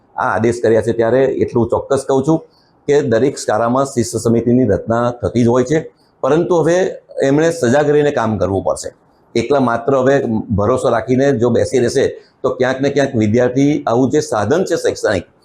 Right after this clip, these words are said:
એ સાધનનો ખોટો ઉપયોગ કરી અને જ્યારે બીજા વિદ્યાર્થી પર, અ, હુમલો કરે ત્યારે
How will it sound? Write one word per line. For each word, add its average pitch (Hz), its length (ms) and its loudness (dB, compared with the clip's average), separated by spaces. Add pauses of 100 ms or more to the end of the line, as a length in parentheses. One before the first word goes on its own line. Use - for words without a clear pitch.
(180)
એ - 60 2
સાધનનો 160 580 2
ખોટો 160 420 -2
ઉપયોગ 151 300 0
કરી 139 340 0 (240)
અને 139 500 2
જ્યારે 127 480 2
બીજા 123 400 2
વિદ્યાર્થી 117 420 2
પર, 123 260 2 (380)
અ, - 40 -2
હુમલો 113 380 4
કરે 120 220 0
ત્યારે 120 460 0